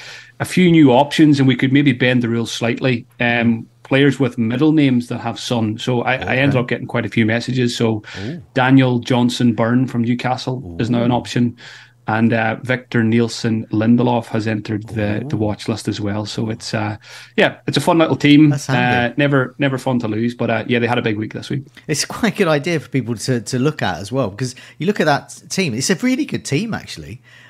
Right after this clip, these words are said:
Speaker 2: I mean, it's got the sprinkling of, you know, in defence, but it's, but, you know, Patterson,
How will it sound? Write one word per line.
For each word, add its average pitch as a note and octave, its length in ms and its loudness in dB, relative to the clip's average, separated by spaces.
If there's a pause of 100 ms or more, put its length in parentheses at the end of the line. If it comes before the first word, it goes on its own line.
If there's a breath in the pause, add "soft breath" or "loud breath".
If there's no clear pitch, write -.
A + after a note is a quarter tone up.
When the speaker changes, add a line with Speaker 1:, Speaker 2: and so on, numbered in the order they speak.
Speaker 2:
I - 40 -10
mean, C3+ 80 -4
it's C#3 80 -4
got G#3+ 140 -2
the D#3+ 60 -2
sprinkling D#3+ 500 -4
of, A2+ 120 -6 (140)
you C#3+ 80 -4
know, A2 100 -4
in A#2 260 -8
defence, A#2+ 380 -6
but C3+ 140 -10
it's, C#3+ 100 -8
but, - 340 -6
you D3+ 100 -4
know, A2 100 -4
Patterson, C#3 640 -4